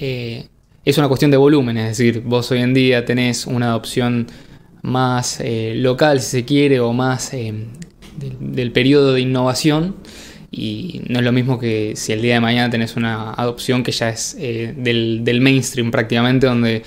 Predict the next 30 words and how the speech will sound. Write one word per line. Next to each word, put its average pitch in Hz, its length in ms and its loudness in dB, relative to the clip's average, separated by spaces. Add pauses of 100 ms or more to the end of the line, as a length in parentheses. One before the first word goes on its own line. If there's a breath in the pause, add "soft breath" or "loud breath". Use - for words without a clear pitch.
(240 loud breath)
ya 123 160 0
la 120 80 0
gente 127 260 2
comercia 127 460 0
directamente 120 580 0
con 117 240 -2
Bitcoin 120 260 0
Cash. 120 180 0
Es 120 60 -2
por 131 120 4
eso 135 160 2
que 135 100 0
Bitcoin 127 300 0
Cash 143 240 2 (400 loud breath)
busca 156 320 2
de 120 80 4
alguna 127 220 2
forma, 139 340 4
es, 135 100 -4
es 147 80 0
medio 151 200 4
acel-, 135 300 -2
o 127 40 -12
sea, 135 120 0
la 127 100 2
filosofía 131 420 2
es 139 40 2
medio 139 180 2
aceleracionista, 131 920 0
¿no? 131 220 -4